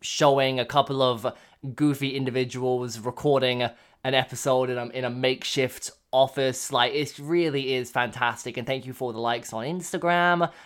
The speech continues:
on Facebook as well. Like, it really means a lot to me to see you guys actually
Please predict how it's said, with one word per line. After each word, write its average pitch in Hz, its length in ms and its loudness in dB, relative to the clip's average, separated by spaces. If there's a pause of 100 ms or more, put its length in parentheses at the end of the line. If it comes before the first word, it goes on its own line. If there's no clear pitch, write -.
(140)
on 120 320 0
Facebook 165 720 -4
as 120 180 -6
well. 165 400 4
Like, 143 200 0
it 143 60 -2
really 165 380 0
means 135 220 -4
a 123 40 -4
lot 117 200 0
to - 100 -14
me 117 140 -6
to 123 220 -6
see 127 180 -10
you 123 160 -8
guys 113 320 -2
actually 113 540 -2